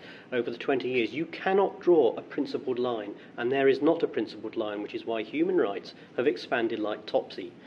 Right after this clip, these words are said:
The only way you can overcome this problem is by taking these issues away from judges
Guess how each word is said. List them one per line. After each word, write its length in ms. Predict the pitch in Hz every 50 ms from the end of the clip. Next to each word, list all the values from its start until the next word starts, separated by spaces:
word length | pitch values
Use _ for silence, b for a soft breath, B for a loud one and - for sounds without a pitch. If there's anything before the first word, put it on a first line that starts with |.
| B B B B B B B B
The 180 | - 160 180 -
only 280 | 196 196 220 254 262 240
way 220 | 220 208 190 175
you 180 | 165 160 160 160
can 140 | - 160 156
overcome 500 | 160 160 156 151 156 - - 185 180 151
this 140 | 120 - -
problem 380 | - - 113 104 117 117 120
is 100 | 120 117
by 160 | - 131 123
taking 440 | 117 - - - - 208 - - 214
these 220 | 208 202 170 135 139
issues 400 | 120 - - 127 113 113 107 - -
away 340 | 135 117 113 135 156 190 202
from 240 | - - 143 120
judges 480 | - 117 107 95 98 98 87 92 - -